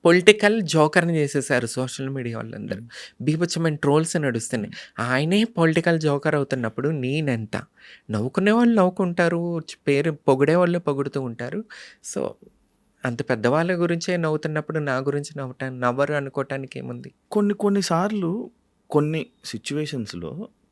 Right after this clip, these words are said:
Speaker 2: నీకు సంబంధం లేని దాని గురించి కూడా
Speaker 1: మ్మ్.
Speaker 2: దాని గురించి రియాక్ట్ అయ్యి మాట్లాడడం వల్ల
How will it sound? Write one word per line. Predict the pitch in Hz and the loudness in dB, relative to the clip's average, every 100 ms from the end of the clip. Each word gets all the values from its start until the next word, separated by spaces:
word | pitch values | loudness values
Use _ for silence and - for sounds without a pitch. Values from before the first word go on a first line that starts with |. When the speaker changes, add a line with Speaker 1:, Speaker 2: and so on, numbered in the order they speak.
| _ | _
Speaker 2:
నీకు | 123 123 | -8 -6
సంబంధం | - 101 110 123 127 127 | -6 -4 -2 -2 -4 -4
లేని | 117 110 113 | -2 -2 -2
దాని | 104 101 | -4 -4
గురించి | 104 107 - - | -6 -8 -10 -10
కూడా | 92 85 | -8 -8
Speaker 1:
మ్మ్. | 113 233 - 151 - _ _ _ _ _ - | -8 -12 -14 -18 -18 _ _ _ _ _ -4
Speaker 2:
దాని | 110 120 123 | 0 2 0
గురించి | 120 165 175 | -4 -4 -4
రియాక్ట్ | 127 117 127 - - | 0 2 2 0 -2
అయ్యి | 123 | 0
మాట్లాడడం | 113 98 - 101 92 92 87 | 0 -4 -4 -6 -6 -6 -6
వల్ల | 82 85 87 | -6 -4 -6